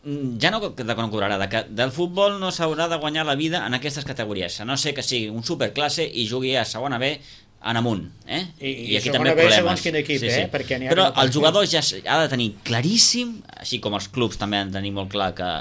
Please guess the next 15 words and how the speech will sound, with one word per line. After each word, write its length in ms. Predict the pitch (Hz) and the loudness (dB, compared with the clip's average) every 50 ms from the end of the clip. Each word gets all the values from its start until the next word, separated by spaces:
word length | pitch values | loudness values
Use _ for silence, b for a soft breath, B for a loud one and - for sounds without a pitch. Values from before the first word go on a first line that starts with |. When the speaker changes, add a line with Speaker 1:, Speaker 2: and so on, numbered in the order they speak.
| 50 - - - - - - | -8 -10 -16 -20 -20 -18 -12
Speaker 1:
que 100 | - 82 - - - | -12 -12 -12 -8 -2
tot 280 | 120 117 107 104 - | 0 0 0 0 -2
això, 340 | 98 95 - - 110 101 98 | -6 -4 -4 -4 -2 -2 -4
aquestes 440 | 95 95 98 - - 101 92 92 90 98 95 | -4 -6 -10 -8 -6 -6 -6 -6 -6 -8 -6
grans 240 | 101 107 110 101 107 | -4 -4 -4 -2 -4
èpoques 460 | 101 - 101 92 98 92 92 - B B B B B B B | -6 -6 -6 -6 -6 -6 -6 -8 B B B B B B B
de 140 | - - 95 | -8 -6 -4
calés 220 | 101 95 95 90 | -4 -4 -4 -4
s'han 100 | - 95 | -4 -6
acabat, 320 | 98 95 117 131 151 160 160 B B B B B - | -6 -4 -2 -2 -2 -4 -4 B B B B B -12
doncs 180 | 98 95 95 | -10 -10 -10
això, 240 | 90 - - 107 143 - | -10 -8 -8 -8 -8 -8
que, 100 | - - - B B B B - | -8 -12 -12 B B B B -8
que 120 | 110 104 | -6 -6
jugant 460 | 92 104 107 95 131 160 151 113 95 | -4 -4 -2 2 4 4 4 2 -2